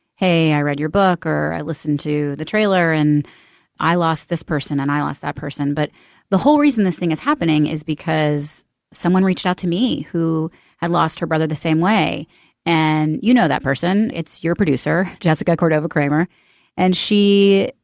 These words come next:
had lost her brother in twenty seventeen of a fentanyl overdose. And here we were, just perfect strangers. But the first time we talked, it felt like I'd known her my entire life because we had this shared trauma. And just doing this show and telling her brother's story and,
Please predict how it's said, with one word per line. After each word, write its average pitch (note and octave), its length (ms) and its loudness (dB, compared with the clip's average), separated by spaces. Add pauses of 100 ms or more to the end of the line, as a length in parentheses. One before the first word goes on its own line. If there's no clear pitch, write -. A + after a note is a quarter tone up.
(180)
had F#3+ 180 0
lost F#3 260 2
her G#3 80 0
brother F3+ 260 2
in F#3 80 0
twenty F#3+ 220 -2
seventeen F#3 680 -2
of E3 160 -4
a E3 100 0
fentanyl E3+ 420 -2
overdose. D#3+ 440 -4
And D3+ 340 2
here G3 220 2
we F#3 120 4
were, E3+ 320 4
just D#3 400 -4 (440)
perfect - 280 -2
strangers. E3+ 460 0
But D3+ 280 0 (100)
the F#3+ 100 -6
first F3 180 -2
time D#3+ 120 2
we D#3 80 2
talked, D#3 360 -2
it D3+ 80 -6
felt - 200 -4
like D3+ 160 -6
I'd D3 120 -6
known D3+ 160 -2
her D3 80 -2
my C#3+ 120 -2
entire D3 280 -6
life F#3 300 -2
because - 200 -12
we C#3+ 100 -8
had C#3 100 -6
this C#3+ 100 -6
shared D3 320 -8 (280)
trauma. E3+ 360 2
And D3+ 380 2 (680)
just - 260 2
doing G#3 260 4
this F3 140 2
show F#3+ 500 4
and D3+ 300 2
telling F3 340 0
her D3+ 140 -2
brother's E3 360 -2
story D3+ 500 0
and, C#3 220 -2